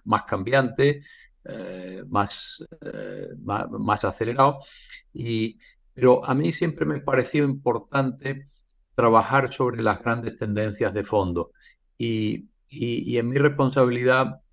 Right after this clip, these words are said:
he procurado que no dejáramos ese, ese aspecto de la planificación y de la estrategia, que es decir, oye, mm, eh, ¿cómo vemos el entorno, cómo vemos la competencia a diez años vista?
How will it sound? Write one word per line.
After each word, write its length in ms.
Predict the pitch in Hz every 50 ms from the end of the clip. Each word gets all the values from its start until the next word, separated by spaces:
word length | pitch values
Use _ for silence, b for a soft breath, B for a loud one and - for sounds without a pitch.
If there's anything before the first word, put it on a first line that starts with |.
| _ _ -
he 140 | - 110
procurado 720 | - - - 113 107 - - 113 117 143 131 131 127 120 - -
que 120 | - 117
no 220 | 107 107 110 110 110
dejáramos 640 | 110 107 98 110 113 113 113 113 113 110 - -
ese, 480 | - 107 - - 123 110 104 101 - - b b b b b _ _
ese 220 | - 107 - -
aspecto 460 | 110 107 - - 120 110 - - 117 110
de 80 | 107
la 120 | 107 104 101
planificación 760 | - 98 95 90 - - - - 117 - - 117 107 104 101
y 20 |
de 80 | 98 92
la 80 | 92
estrategia, 600 | 90 - - - 92 - - 101 90 82 98 90
que 80 | - 95
es 60 | 90
decir, 280 | 95 90 - - 95 101
oye, 280 | 110 113 107 92 - B B B B B B _ _ _
mm, 400 | - - 127 247 240 240 220 - - - 147
eh, 280 | 139 - - - - -
¿cómo 300 | - 156 156 160 151 143
vemos 440 | 147 143 143 143 139 131 - -
el 120 | - 117 110
entorno, 640 | 104 98 101 _ - 110 110 110 117 110 113 107 -
cómo 240 | - 107 - 107
vemos 360 | 104 110 110 110 107 107 98 95
la 180 | 95 101 98
competencia 800 | - 101 98 92 - 92 - - 107 110 104 101 - - 110 - -
a 100 | 107 101
diez 260 | 101 110 110 107 -
años 300 | 117 110 110 107 104 87
vista? 500 | 90 107 104 - _ _ - - - _